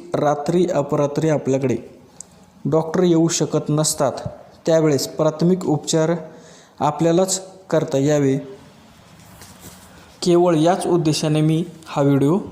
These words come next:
बनवत आहे. कारण जनावरे ही वाड्या वस्त्यामध्येच असतात. एखाद्या वेळेस पावसामुळे अर्ध्या रात्री डॉक्टर तिथे येऊ शकत नसतो,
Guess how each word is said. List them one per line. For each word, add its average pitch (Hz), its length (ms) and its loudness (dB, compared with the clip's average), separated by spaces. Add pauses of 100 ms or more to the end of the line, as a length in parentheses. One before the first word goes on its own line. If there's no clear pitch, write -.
(160)
बनवत 135 520 0
आहे. - 280 -6 (1120)
कारण 165 220 0 (840)
जनावरे 175 480 2
ही 175 380 0 (180)
वाड्या 151 320 2
वस्त्यामध्येच 151 720 0
असतात. 151 360 -4 (840)
एखाद्या 170 440 0
वेळेस 156 480 2 (300)
पावसामुळे 147 600 0 (540)
अर्ध्या 151 380 0
रात्री 170 300 0
डॉक्टर 147 360 -2
तिथे 151 360 -2
येऊ 147 200 0
शकत 139 460 -4
नसतो, 143 600 -4